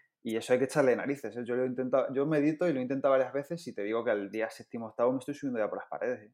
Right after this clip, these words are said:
En plan de... Porque tu cabeza empieza como, "Tienes que hacer algo, estás perdiendo el tiempo, no sé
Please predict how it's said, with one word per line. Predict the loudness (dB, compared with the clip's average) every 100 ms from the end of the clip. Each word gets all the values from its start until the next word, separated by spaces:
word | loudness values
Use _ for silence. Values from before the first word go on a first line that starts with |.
| -18
En | -4
plan | -2 -2
de... | -6 -8 _ _ _ _ _ _ _ _ _ -20 -2
Porque | 0 0
tu | 4
cabeza | 4 4
empieza | 2 2 2
como, | 2 0 -4
"Tienes | -6
que | -8
hacer | -2
algo, | 0 0
estás | -4 -12
perdiendo | -10 -12
el | -4
tiempo, | -2 0 -2
no | -4
sé | -6